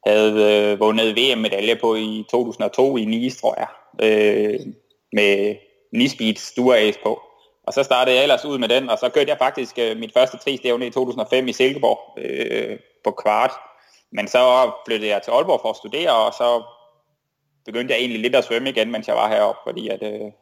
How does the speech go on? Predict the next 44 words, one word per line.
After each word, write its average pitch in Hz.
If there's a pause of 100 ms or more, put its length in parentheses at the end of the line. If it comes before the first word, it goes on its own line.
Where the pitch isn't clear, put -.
(200)
at, 107
at 107
det 113
var, 110
det, 113
jeg, 107 (240)
jeg 110
var 113
ikke 117
helt 131
færdig 107
med 104
det, 101
tror 107
jeg, 98
sådan 107
mentalt. 104 (840)
Øh, 104 (180)
men, 104
men 104
jeg 107 (720)
kørte 117
lidt 110
tri 113
om -
sommeren, 156
og 117
så 120
svømmede 113
jeg 113
resten 107
af 104
året. 110 (180)
Øh, 107
men, 110
men 104
to 135
tusind 127
og 110
syv, 160 (140)
tror 120
jeg, 104 (120)
er 104
rigtigt 120